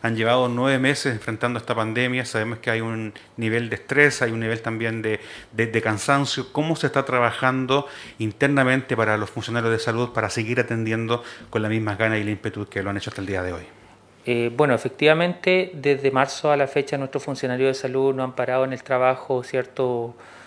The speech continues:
Speaker 2: comunitario con, con la comunidad, eh, en, en el tema de la trazabilidad, de la búsqueda de casos activos,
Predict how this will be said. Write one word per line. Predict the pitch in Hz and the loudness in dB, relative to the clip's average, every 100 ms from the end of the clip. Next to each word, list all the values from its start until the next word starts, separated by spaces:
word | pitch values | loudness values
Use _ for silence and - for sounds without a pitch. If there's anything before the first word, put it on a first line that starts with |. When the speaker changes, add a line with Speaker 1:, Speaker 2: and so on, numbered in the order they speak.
| - - | -20 -10
Speaker 2:
comunitario | - 123 123 120 117 127 127 127 | -2 0 0 -2 -2 -2 0 -2
con, | 127 123 135 - | -2 -4 -8 -6
con | 135 127 | -4 -2
la | 127 | -2
comunidad, | 131 127 123 120 123 123 123 123 - | -2 -4 -4 -2 -2 0 -2 -6 -6
eh, | 131 123 139 - | -6 -6 -4 -2
en, | 135 139 131 123 131 - | -2 -2 -6 -6 -10 -8
en | 135 135 | -6 -4
el | 131 123 117 123 - | -6 -6 -8 -14 -2
tema | - 127 120 | 0 2 0
de | |
la | 120 117 | 0 0
trazabilidad, | 135 - 120 120 113 113 127 127 | -2 -2 -2 -2 -4 0 2 2
de | 120 | 0
la | 117 | -2
búsqueda | 117 131 - 131 | -2 -6 -2 -2
de | 123 | 0
casos | 120 131 - 123 | 0 -2 0 -4
activos, | - 131 131 131 | -4 -2 0 0